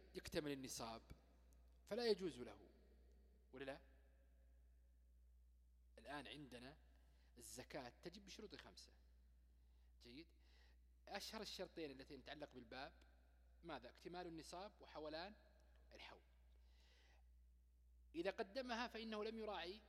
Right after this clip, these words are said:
حولان الحول، فما الحكم؟ صحت، أذن النبي. طيب، إذا قدمها ولم يكتمل نصابها، أك-، أكثر من العلماء على أنه لا يجوز،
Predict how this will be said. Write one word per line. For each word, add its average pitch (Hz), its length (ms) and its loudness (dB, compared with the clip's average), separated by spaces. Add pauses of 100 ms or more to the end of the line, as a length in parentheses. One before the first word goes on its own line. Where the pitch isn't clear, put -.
(880)
حولان 156 480 4
الحول، - 300 -8 (140)
فما 190 100 0
الحكم؟ 185 380 0 (960)
صحت، - 380 2 (120)
أذن 196 180 4
النبي. 127 300 -2 (440)
طيب، 165 240 10 (320)
إذا 240 400 8
قدمها 240 640 6
ولم 220 300 6
يكتمل 185 420 4
نصابها، 117 760 0 (1080)
أك-، - 200 -10
أكثر 147 320 0
من 135 80 -2
العلماء 147 260 0
على 139 180 2
أنه 156 260 -2
لا 180 140 2
يجوز، - 440 -6